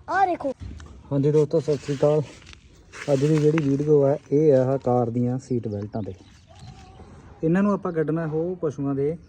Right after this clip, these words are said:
Speaker 2: ਕਿੱਲਿਆਂ ਦੀ ਥਾਵੇਂ। ਆਹ ਹੁੱਕ ਹੈ ਵੀ ਜੇ ਤਾਂ ਪਾਉਂ ਬਣਦਾ ਤਾਂ ਪਸ਼ੂ ਫਾਹਾ ਲੈ ਜਾਂਦਾ ਗਲ ਘੋਟ ਕੇ। ਆਹ ਉੱਪਰ ਕੜਾ ਘੁੱਟਦਾ, ਇਹਦੇ ਵਿੱਚ ਹੁੱਕ ਪਊਗੀ, ਉਹ ਤੁਹਾਨੂੰ ਬੰਨਿਆ ਪਸ਼ੂ ਵੀ ਦਿਖਾਵਾਂਗੇ। ਤੇ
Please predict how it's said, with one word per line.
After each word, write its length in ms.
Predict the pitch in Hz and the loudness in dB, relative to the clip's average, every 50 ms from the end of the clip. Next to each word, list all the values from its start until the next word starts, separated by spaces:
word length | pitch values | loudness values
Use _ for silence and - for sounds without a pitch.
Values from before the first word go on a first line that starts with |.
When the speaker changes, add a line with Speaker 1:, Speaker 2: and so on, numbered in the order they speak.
| - - | -10 -6
Speaker 2:
ਕਿੱਲਿਆਂ 300 | 165 156 143 147 139 127 | -4 0 2 2 2 2
ਦੀ 100 | 131 135 | 0 -2
ਥਾਵੇਂ। 340 | - - 135 139 151 175 175 - - - - - - - - - - - - - - - - - - - - - - _ 127 | 0 0 2 2 4 2 0 -2 -8 -20 -20 -20 -20 -20 -20 -20 -20 -20 -20 -20 -20 -20 -20 -20 -20 -20 -20 -20 -14 _ -6
ਆਹ 120 | 135 139 | -4 -4
ਹੁੱਕ 260 | 117 123 113 - - | -4 -6 -6 -4 -4
ਹੈ 100 | 147 156 - - - - - - - - - - - - - - - - - - - - - - - - | -4 -4 -6 -10 -20 -20 -20 -20 -20 -20 -20 -20 -20 -20 -20 -20 -20 -20 -20 -20 -20 -20 -20 -16 -10 -8
ਵੀ 60 | 127 | -4
ਜੇ 120 | 123 131 | -2 -2
ਤਾਂ 100 | 127 131 | -2 -2
ਪਾਉਂ 220 | 120 - 131 127 123 | -2 -2 -2 -2 -2
ਬਣਦਾ 280 | 123 127 131 135 143 | -2 -2 -2 0 0
ਤਾਂ 80 | 131 131 | -2 -2
ਪਸ਼ੂ 240 | 123 120 117 127 113 | -4 -4 -4 -4 -4
ਫਾਹਾ 260 | 107 113 107 110 117 | -4 -4 -4 -4 -4
ਲੈ 160 | 113 113 113 | -2 -2 -4
ਜਾਂਦਾ 240 | 113 113 110 113 113 | -4 -4 -4 -4 -4
ਗਲ 180 | 110 113 110 110 - | -4 -4 -6 -4 -4
ਘੋਟ 180 | 139 131 - - | -6 -4 -4 -6
ਕੇ। 140 | - 131 123 - - - - - - - - | -8 -8 -10 -12 -16 -20 -20 -20 -16 -10 -6
ਆਹ 60 | 123 | -2
ਉੱਪਰ 300 | 123 127 117 - 120 117 | -2 -2 -2 -4 -6 -6
ਕੜਾ 260 | 110 - 110 117 117 113 - | -6 -6 -6 -6 -6 -4 -4
ਘੁੱਟਦਾ, 280 | 131 123 104 107 117 123 - - - - - - - - - - - | -4 -4 -4 -6 -8 -8 -10 -14 -20 -20 -20 -20 -20 -20 -20 -10 -6
ਇਹਦੇ 160 | 127 117 139 | -2 0 0
ਵਿੱਚ 200 | 139 131 127 - | 0 0 -2 -4
ਹੁੱਕ 260 | 110 107 110 - - 120 | -6 -8 -8 -6 -8 -6
ਪਊਗੀ, 380 | 113 117 113 110 110 120 127 | -4 -4 -4 -4 -4 -4 -4
ਉਹ 80 | 127 127 | -4 -2
ਤੁਹਾਨੂੰ 340 | - 123 113 117 117 113 113 - - - - | -4 -4 -4 -4 -4 -6 -8 -12 -14 -8 -4
ਬੰਨਿਆ 220 | 123 120 131 139 | -2 0 0 0
ਪਸ਼ੂ 220 | 139 135 120 - 123 | 0 -2 -4 -2 -4
ਵੀ 80 | 123 | -4
ਦਿਖਾਵਾਂਗੇ। 440 | 123 113 - - 101 98 104 110 127 135 - - - - - - - - - - - - - - - | -4 -6 -8 -8 -10 -8 -8 -8 -10 -12 -14 -16 -20 -20 -20 -20 -20 -20 -20 -20 -20 -20 -20 -18 -18
ਤੇ 100 | - | -18